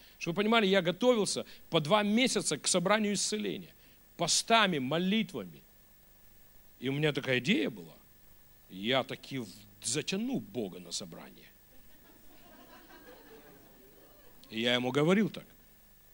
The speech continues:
Смотри, чтоб ты пришёл. Люди придут. Мы сделали рекламу, и я приду.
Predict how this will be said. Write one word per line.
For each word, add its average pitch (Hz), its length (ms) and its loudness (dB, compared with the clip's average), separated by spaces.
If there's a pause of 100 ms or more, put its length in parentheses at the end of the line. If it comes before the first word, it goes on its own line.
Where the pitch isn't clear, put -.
(460)
Смотри, 120 380 -4
чтоб 143 160 -2
ты 135 100 -8
пришёл. 254 480 -8 (920)
Люди 156 340 2
придут. 123 520 -2 (1300)
Мы 131 160 -4
сделали 139 340 2
рекламу, 147 520 -2
и 107 60 0
я 156 200 2
приду. 151 400 -4